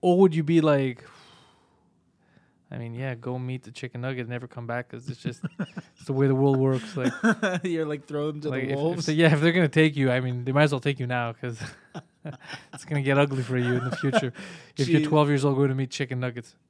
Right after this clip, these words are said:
Speaker 2: Jeez, well, at least I won't have to pay for <laughs> college.
Speaker 1: Right, I would ask so many que-, that's why I feel like it might be a misleading headline. Like, or I, I feel like the
Speaker 2: It's a
Speaker 1: story
Speaker 2: slow news day.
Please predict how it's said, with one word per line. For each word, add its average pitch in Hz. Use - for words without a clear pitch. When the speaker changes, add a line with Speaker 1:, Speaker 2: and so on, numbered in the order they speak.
Speaker 2:
Jeez, 131
well, 147
at 151
least 165
I 156
won't 151
have 135
to 120
pay 135
for 123
<laughs> -
college. 151
Speaker 1:
Right, 147
I 175
would 151
ask 185
so 202
many 185
que-, -
that's 196
why 262
I 196
feel 208
like 175
it 143
might 151
be 160
a 143
misleading 135
headline. 120
Like, 131
or 156
I, 156
I 143
feel 185
like 160
the 139
Speaker 2:
It's 135
a -
Speaker 1:
story 170
Speaker 2:
slow 156
news 139
day. 107